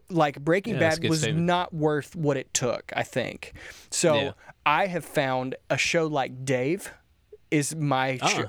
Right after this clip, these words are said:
Speaker 1: That is a show
Speaker 2: I didn't
Speaker 1: that
Speaker 2: watch
Speaker 1: takes
Speaker 2: that.
Speaker 1: the perfect amount and gives me what I need. That's what I
Speaker 2: Okay.
Speaker 1: love. There
Speaker 2: I'll
Speaker 1: are
Speaker 2: have to check
Speaker 1: shows
Speaker 2: it
Speaker 1: like
Speaker 2: out.
Speaker 1: that. Yeah,
Speaker 2: Yeah.
Speaker 1: there are shows like that that I'm like, "This is the level." 'Cause I really love
Speaker 2: Yeah.
Speaker 1: Ted Lasso, but, uh,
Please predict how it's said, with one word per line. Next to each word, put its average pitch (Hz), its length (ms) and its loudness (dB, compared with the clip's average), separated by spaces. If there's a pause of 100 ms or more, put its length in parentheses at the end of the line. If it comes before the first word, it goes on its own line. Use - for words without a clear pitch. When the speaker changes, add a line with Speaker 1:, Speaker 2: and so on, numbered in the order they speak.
(160)
Speaker 1:
That 156 220 4
is 175 120 -2
a 180 40 -2
show 175 200 2
Speaker 2:
I - 40 4
didn't - 60 0
Speaker 1:
that 160 100 -2
Speaker 2:
watch 123 80 -6
Speaker 1:
takes 156 260 0
Speaker 2:
that. - 40 -6
Speaker 1:
the 143 60 -2
perfect 156 380 -4
amount 151 300 0
and 139 160 -4
gives 135 260 -2
me 143 140 0
what 131 260 -2
I 117 200 -4
need. 117 420 -6 (320)
That's 143 220 2
what 135 100 -2
I 117 100 4
Speaker 2:
Okay. 113 120 -2
Speaker 1:
love. 110 240 0 (300)
There 165 100 6
Speaker 2:
I'll 165 40 6
Speaker 1:
are 151 40 2
Speaker 2:
have - 40 -6
to - 60 -2
check 180 120 4
Speaker 1:
shows 175 120 2
Speaker 2:
it 180 40 2
Speaker 1:
like 170 120 2
Speaker 2:
out. - 60 -4
Speaker 1:
that. 165 100 -2
Yeah, 147 160 2
Speaker 2:
Yeah. 110 60 -2
Speaker 1:
there 156 140 0
are - 40 -2
shows 160 260 0
like 151 140 -2
that 135 320 0
that 135 100 -2
I'm 127 140 2
like, 120 260 -2 (260)
"This 151 300 2
is 143 100 -2
the 139 120 -4
level." 127 420 -2 (240)
'Cause 170 160 2
I 156 40 6
really 170 520 0
love 147 180 4
Speaker 2:
Yeah. - 40 -8
Speaker 1:
Ted 180 240 0
Lasso, 190 520 0 (460)
but, 143 560 2
uh, 131 400 0